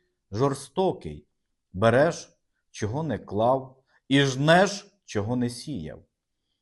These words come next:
І говорить йому: 'Від вуст твоїх судитиму тебе, лукавий рабе.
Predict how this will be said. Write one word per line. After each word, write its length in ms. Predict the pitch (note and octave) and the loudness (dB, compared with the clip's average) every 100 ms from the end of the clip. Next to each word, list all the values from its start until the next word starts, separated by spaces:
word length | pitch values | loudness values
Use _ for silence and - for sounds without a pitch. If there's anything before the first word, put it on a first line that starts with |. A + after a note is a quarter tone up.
| _ - | _ -4
І 80 | |
говорить 540 | A#2 C#3 F3+ F3 F#2+ F#2+ | -2 0 0 0 -2 -4
йому: 360 | F2 E2 C#2+ - _ _ - _ | -6 -6 -10 -18 _ _ -20 _
'Від 220 | A2+ C#3+ | 0 0
вуст 400 | B2 E3 G#3 G3+ | 0 2 2 2
твоїх 420 | E3 F3 F#3 F#3 | 4 4 6 2
судитиму 640 | - F3 E3+ G#3 B2+ A2+ G#2+ | 2 0 2 0 0 -2 0
тебе, 220 | G#2 G#2 | 0 2
лукавий 560 | G#2 G#2 G2+ F#2+ F#2+ | 0 0 0 2 0
рабе. 400 | G2 F2+ D#2 D2 | -2 -4 -8 -16